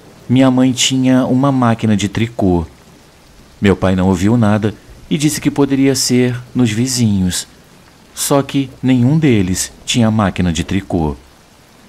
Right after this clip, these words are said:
Mesmo assim, ficamos ali na sala vendo a novela e achando também que poderia ser impressão nossa.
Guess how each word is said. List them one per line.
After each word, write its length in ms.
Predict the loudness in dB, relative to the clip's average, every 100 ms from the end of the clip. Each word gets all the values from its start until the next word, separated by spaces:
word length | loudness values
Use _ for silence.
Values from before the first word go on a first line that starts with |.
| _ -20 _ -20 -20 -4
Mesmo 360 | 2 2 2 -2
assim, 480 | -2 0 0 0 -4 -18 -20 -20
ficamos 400 | -6 0 0 2
ali 180 | 0 0
na 140 | -2 0
sala 260 | 0 0
vendo 260 | 0 0 2
a 40 |
novela 600 | 0 0 0 0 0 -2 -2
e 100 | -2
achando 340 | 0 -2 -2
também 300 | -2 -2 -2
que 80 | -2
poderia 400 | -2 0 0 0
ser 220 | -2 -2
impressão 500 | 0 -2 -2 -2 -2
nossa. 480 | -2 -2 -2 -6